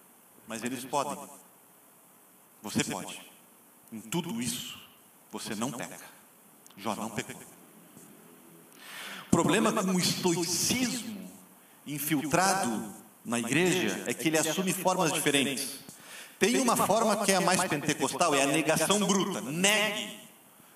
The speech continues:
repreenda o sofrimento. A gente lida com o sofrimento não admitindo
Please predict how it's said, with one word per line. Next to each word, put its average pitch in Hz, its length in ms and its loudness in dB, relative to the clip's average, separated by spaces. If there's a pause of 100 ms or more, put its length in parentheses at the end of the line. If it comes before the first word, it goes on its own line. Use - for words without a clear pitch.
(120)
repreenda 170 1120 2
o 135 180 0
sofrimento. 131 800 -4 (1160)
A 135 120 2
gente 208 260 4
lida 220 280 4
com 226 100 2
o 196 100 2
sofrimento 196 540 2
não 214 280 4
admitindo 220 1120 2